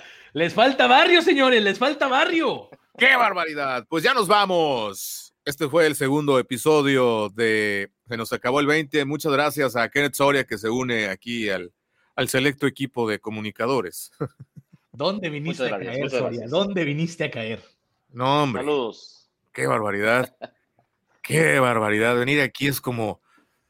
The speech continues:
Speaker 2: no, no, no, no, no. Es como caer a la, a la colonia Ramos, que ahorita está cerrada, pero haz de cuenta.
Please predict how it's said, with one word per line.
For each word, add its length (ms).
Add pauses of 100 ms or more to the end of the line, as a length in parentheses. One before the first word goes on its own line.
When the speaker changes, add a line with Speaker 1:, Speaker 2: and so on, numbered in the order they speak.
(340)
Speaker 2:
no, 240
no, 140
no, 160
no, 120
no. 320 (800)
Es 160
como 280
caer 340
a 40
la, 260
a 80
la 140
colonia 380
Ramos, 420
que 80
ahorita 240
está 120
cerrada, 440
pero 280 (680)
haz 200
de 100
cuenta. 220